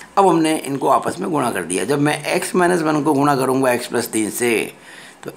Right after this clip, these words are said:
एक्स स्क्वायर प्लस दो एक्स माइनस तीन आएगा, और जब मैं x minus one को गुणा करूँगा x minus दो से,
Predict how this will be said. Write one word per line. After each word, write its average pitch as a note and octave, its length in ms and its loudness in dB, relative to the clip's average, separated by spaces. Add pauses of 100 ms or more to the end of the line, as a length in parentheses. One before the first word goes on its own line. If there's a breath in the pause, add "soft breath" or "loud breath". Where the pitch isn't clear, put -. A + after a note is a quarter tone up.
एक्स D#3+ 280 0
स्क्वायर C#3+ 320 0
प्लस C3+ 240 -2
दो A#2+ 200 0
एक्स A#2 180 -4
माइनस G#2+ 300 -2
तीन F#2+ 240 -6
आएगा, D#2 340 -8 (560 loud breath)
और C3+ 140 0
जब D#3 140 4
मैं D#3+ 400 2
x G3 220 -2
minus F3+ 280 2
one G#3 120 4
को G3 100 6
गुणा F#3 200 4
करूँगा F3+ 440 2
x F#3 220 -4
minus F3 300 2
दो F3 200 4
से, E3+ 200 2